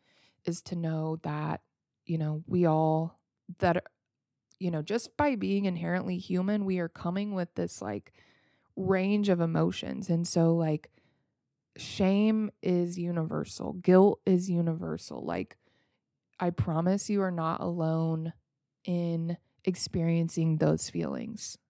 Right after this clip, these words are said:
because those are, to me, those are universal. And, and I think we all,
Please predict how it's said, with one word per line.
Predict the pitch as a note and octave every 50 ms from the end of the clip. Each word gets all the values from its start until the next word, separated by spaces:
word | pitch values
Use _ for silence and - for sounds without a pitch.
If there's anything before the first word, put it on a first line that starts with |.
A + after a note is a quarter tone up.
| _ _ _ _ _ _ _ _ _
because | E3+ F3 E3+ - E3+ E3 D#3+ D#3 D#3 D#3+ E3+ -
those | D#3+ D#3+ D#3 D#3 D#3 E3+
are, | E3+ E3 E3 E3 E3 E3 - - - - _ _ _ _ _ _ _ _ _ _ _ _ _ _ _
to | - F#3
me, | E3+ E3+ E3+ E3+
those | F3 F3+ F#3 F#3
are | F#3 F3
universal. | E3+ E3+ E3 D#3+ D#3+ D#3+ D#3+ D3+ D3+ D3+ - - E3+ D#3+ D#3+
And, | D#3 D#3 D3+ D3+ D#3 - _ _ - - - - - - _ _ _ _ _ _
and | - E3 E3
I | D#3+ D#3+
think | - F3 E3 E3 -
we | - E3+ E3
all, | D#3+ D#3+ D#3 D#3 D#3+ D#3+ E3+ E3+ F3 - - -